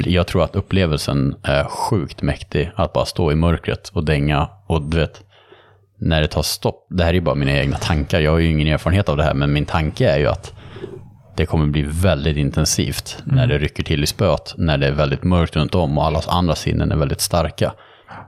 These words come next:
Speaker 1: Det känns som det i alla fall.
Speaker 2: Ja, alltså, eh, typ, har man en pannlampa så tar man ju bort mycket av det här mörkerseendet.
Speaker 1: Ja, nej, men du, pannlampan
Speaker 2: Ja.
Speaker 1: ska vara av när man står och
Speaker 2: Ja.
Speaker 1: fiskar. Och så
Speaker 2: Jag,
Speaker 1: bara, du vet.
Speaker 2: jag har faktiskt fiskat gädda i mörkret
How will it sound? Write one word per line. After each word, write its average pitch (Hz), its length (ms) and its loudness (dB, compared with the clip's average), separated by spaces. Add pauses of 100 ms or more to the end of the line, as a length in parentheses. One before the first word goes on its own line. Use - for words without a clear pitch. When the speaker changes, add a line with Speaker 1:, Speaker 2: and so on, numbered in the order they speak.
(340)
Speaker 1:
Det - 80 -2
känns 113 200 2
som - 80 -6
det - 60 0
i - 20 0
alla - 80 -2
fall. - 180 -2 (180)
Speaker 2:
Ja, 143 360 2 (140)
alltså, 135 220 0
eh, 151 480 0
typ, 143 360 -2
har 151 180 2
man 123 140 4
en 117 80 2
pannlampa 131 460 2
så 120 180 2
tar - 240 0
man 113 120 4
ju 110 40 2
bort 113 280 0
mycket 117 320 0
av 110 60 4
det 107 60 2
här 110 80 2
mörkerseendet. 113 880 2 (520)
Speaker 1:
Ja, 87 280 2
nej, 92 100 4
men 87 120 4
du, 85 120 0
pannlampan 95 500 2
Speaker 2:
Ja. 69 60 0
Speaker 1:
ska - 200 0
vara 67 120 2
av 76 320 -2 (120)
när - 80 0
man 67 100 0
står 76 120 -2
och - 80 0
Speaker 2:
Ja. 127 40 4
Speaker 1:
fiskar. 113 340 0 (180)
Och 90 120 0
så 147 80 2
Speaker 2:
Jag, 147 100 4
Speaker 1:
bara, - 80 -2
du - 80 -8
vet. - 200 -10
Speaker 2:
jag 147 60 2
har 139 40 2
faktiskt 139 300 2
fiskat 127 380 0 (1040)
gädda 139 260 4
i 135 40 4
mörkret 120 500 2